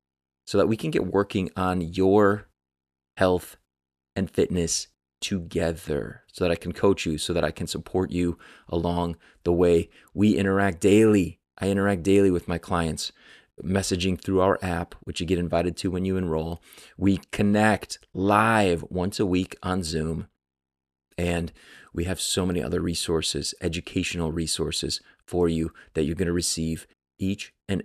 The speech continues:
every week within our coaching program. So jump over there, get set, and get what you need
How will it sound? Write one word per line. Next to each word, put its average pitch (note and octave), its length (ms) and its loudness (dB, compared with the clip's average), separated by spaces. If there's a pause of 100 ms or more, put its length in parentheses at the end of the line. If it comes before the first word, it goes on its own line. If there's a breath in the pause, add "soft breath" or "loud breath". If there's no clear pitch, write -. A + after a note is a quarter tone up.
every E2 460 -4 (400)
week G2 480 0 (560)
within E2+ 640 -2 (100)
our E2+ 360 -4
coaching F2 340 -2
program. F2+ 400 4
So - 100 -2
jump A2+ 300 2
over G#2+ 160 8
there, G2+ 320 6 (360 soft breath)
get G#2 240 6
set, F2+ 380 4 (2000)
and E2+ 200 -6
get F#2+ 160 2
what G2+ 160 -2
you G#2+ 80 0
need F#2 340 0